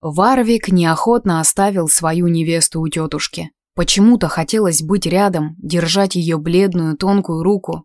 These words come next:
вдыхать тот тонкий аромат, который он ощутил, унося Катарину из дома Бамона. Увы, скандал нужно было скрыть, замаскировать другими новостями.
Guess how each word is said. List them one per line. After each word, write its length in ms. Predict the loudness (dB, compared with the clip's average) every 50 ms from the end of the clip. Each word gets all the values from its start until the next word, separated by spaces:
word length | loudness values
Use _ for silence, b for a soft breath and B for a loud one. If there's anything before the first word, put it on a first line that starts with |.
| _
вдыхать 640 | -14 -10 -6 -2 -2 0 0 0 0 0 -2 -2 _
тот 240 | -4 -4 -4 -4 _ _
тонкий 340 | 0 2 2 2 2 2 0
аромат, 520 | -2 0 0 0 0 0 2 0 0 -2
который 360 | -2 -6 -4 -2 -2 -2 -2 0
он 200 | 2 2 2 2
ощутил, 520 | 0 -2 -4 -6 -6 -4 -4 -2 -2 -2
унося 400 | -2 -4 -4 -2 0 0 0 0
Катарину 600 | -2 -4 -4 -2 -2 -2 0 0 0 0 0 0
из 100 | -2 -4
дома 320 | -4 -4 -4 -4 -2 -4 -4
Бамона. 540 | -4 -4 -4 -4 -4 -6 -6 -6 -8 -10 _ _ _ _ _ _ _ _ _
Увы, 500 | -6 -6 -4 -2 -2 -2 -2 -2 -6 _ _
скандал 580 | -10 -10 -6 -2 -2 -2 0 2 2 2 4
нужно 320 | 2 2 0 0 -2 -4 -4
было 240 | -2 -2 -4 -2 -2
скрыть, 480 | -2 -4 -2 -4 -4 -4 -4 -6 -14 _ _ _
замаскировать 800 | _ -2 2 2 4 4 2 0 -2 -2 0 0 2 2 2 2 2
другими 380 | 0 0 0 2 2 2 2
новостями. 720 | 2 0 0 0 0 0 0 0 0 -2 0 -2 -6 -8